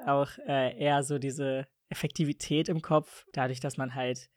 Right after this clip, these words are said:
theoretisch ja in viel besseren Methoden oder mit viel besseren Methoden lernen könnte, dass man halt schneller lernt und halt sowas auch schneller versteht. Das hatte ich halt eher im Kopf, aber dein Punkt ist natürlich auch verdammt verständlich und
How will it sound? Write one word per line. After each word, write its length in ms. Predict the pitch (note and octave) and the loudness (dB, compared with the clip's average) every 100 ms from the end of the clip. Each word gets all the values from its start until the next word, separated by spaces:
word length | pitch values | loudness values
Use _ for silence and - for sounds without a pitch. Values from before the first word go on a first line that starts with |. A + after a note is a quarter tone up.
| _ _ _ | _ _ _
theoretisch 480 | - D3+ C#3 D3+ - | 0 2 2 0 0
ja 120 | C#3+ | 0
in 80 | C3 | 0
viel 200 | B2+ D3+ | -2 -2
besseren 480 | C3 C#3+ D3 D#3+ C#3+ | -2 -2 -4 -4 -4
Methoden 400 | C#3 C3+ D3+ D#3 | -6 -4 0 0
oder 140 | D#3 C3 | 0 -2
mit 160 | D3 | -4
viel 180 | - D#3 | -2 -2
besseren 320 | D3 C#3 D3 | -2 -4 -4
Methoden 440 | C#3+ - D3+ C#3+ C3+ | -6 -2 -2 0 -2
lernen 340 | B2 B2 B2+ | -4 -2 -4
könnte, 400 | - D3 C#3+ D#3 - | -4 -4 0 0 -2
dass 100 | D3+ | -4
man 120 | C3+ | -2
halt 120 | B2+ - | -4 -8
schneller 500 | - - D3 D#3+ D#3+ | -6 0 2 6 6
lernt 300 | D#3 D3+ C#3+ | 6 6 4
und 100 | C3 | 0
halt 140 | C3+ | -4
sowas 240 | C3+ C3 - | -2 -4 -4
auch 80 | - | -6
schneller 380 | - C#3+ C#3+ D3 | -4 -2 0 -2
versteht. 480 | D3 - C#3+ C#3 - - | -4 0 0 0 -4 -2
Das 180 | C#3+ | 0
hatte 100 | D#3 | -2
ich 80 | D3 | -4
halt 100 | C3 | -4
eher 140 | B2+ B2+ | -2 -2
im 100 | C3+ | -2
Kopf, 220 | C3+ C3 | -4 0
aber 260 | B2+ B2 - | 0 0 -2
dein 200 | C3+ C3 | -2 -2
Punkt 260 | - C#3 - | -4 -8 -6
ist 120 | - | -4
natürlich 380 | D3+ D#3+ D3 C#3 | -2 0 0 0
auch 180 | C#3 | 0
verdammt 360 | - C#3+ C3+ C3+ | 0 -2 -2 -2
verständlich 480 | C#3+ - D3 C#3 C3+ | -4 0 0 -2 -6
und 160 | B2+ | -8